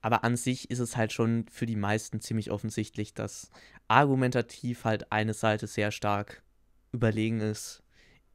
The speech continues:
Ich glaube, das haben mittlerweile,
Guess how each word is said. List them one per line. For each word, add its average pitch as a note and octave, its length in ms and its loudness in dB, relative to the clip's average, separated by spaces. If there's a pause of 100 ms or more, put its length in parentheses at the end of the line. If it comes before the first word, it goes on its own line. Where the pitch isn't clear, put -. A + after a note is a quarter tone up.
Ich - 200 -14
glaube, A#2+ 380 4
das - 340 -2
haben A#2 300 0 (360)
mittlerweile, A2 560 0